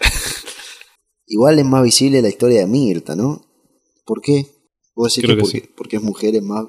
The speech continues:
Speaker 1: es más visible que esté viva Mirta? Es verdad, porque los hombres mueren antes, boludo. ¿Cuántos viudos
Speaker 2: Ojo.
Speaker 1: conoces de más de setenta y cinco años?
Speaker 2: No voy a contar a mi abuela.
Speaker 1: Uno. ¿Cuántas viudas de más de setenta y cinco años conoces?
Speaker 2: Sí, un montón.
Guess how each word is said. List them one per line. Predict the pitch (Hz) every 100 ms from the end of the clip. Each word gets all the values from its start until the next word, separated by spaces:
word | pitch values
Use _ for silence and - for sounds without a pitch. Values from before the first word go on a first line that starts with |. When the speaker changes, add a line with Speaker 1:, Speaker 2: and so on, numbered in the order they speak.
| -
Speaker 1:
es | 104
más | 110 113
visible | 98 117 113 113
que | 92
esté | -
viva | 104 110 98
Mirta? | 107 123 - _ _
Es | 131
verdad, | 123 117 143
porque | 117 98
los | 113
hombres | 131 110
mueren | 117 101
antes, | 123 101 85
boludo. | 90 98 101 - _ _ _ _
¿Cuántos | - 151 165 147
viudos | 160 165
Speaker 2:
Ojo. | -
Speaker 1:
conoces | 131 123 131 135 - _ _ _ _ _
de | 98
más | 110
de | 120
setenta | 117 110 107
y |
cinco | 104 117 117
años? | 120 110 - _ _ _ _ _ _ _ _
Speaker 2:
No | 117
voy | 127
a | 110
contar | 107 120
a | 110
mi | 101
abuela. | 117 135 98 - _ _ _ _ - - _ _ -
Speaker 1:
Uno. | 123 104 90 - _ _ _ _ _ _ -
¿Cuántas | 123 131 131
viudas | 123 143 156 143
de | 123
más | 123 135
de | 127
setenta | 113 107
y |
cinco | 107 120 120
años | 123 120
conoces? | 113 107 113
Speaker 2:
Sí, | 107
un | 98
montón. | 95 98